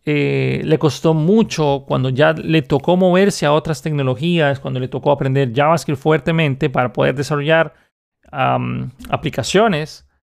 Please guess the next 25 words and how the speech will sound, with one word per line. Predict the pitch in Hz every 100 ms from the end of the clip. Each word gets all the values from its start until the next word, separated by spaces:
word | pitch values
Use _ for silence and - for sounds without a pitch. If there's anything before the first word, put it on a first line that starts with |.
| _ _
Entonces | - 143 151 143 156 147 139 131 -
ya | 139 120 147
empezó | 151 170 143 151 151
a, | 147 135 123 - 131 123 120 127
a, |
le | 135
costaba | 135 135 160 135 131
más, | 170 180 175 - -
le, | 135 135
le, | - 135 135 - 104 - -
no | - 139 143
tenía, | 147 139 143
obviamente | 139 147 139
tenía | 139 139
otro | 139 135
tipo | 123 131 135
de | 135
responsabilidades, | 135 135 143 139 170 185 170 -
lo | 147
que, | 135
lo | - 135
que | 135
mencioné | 131 139 131
yo | 135
anteriormente. | 139 139 131 139 190 175 160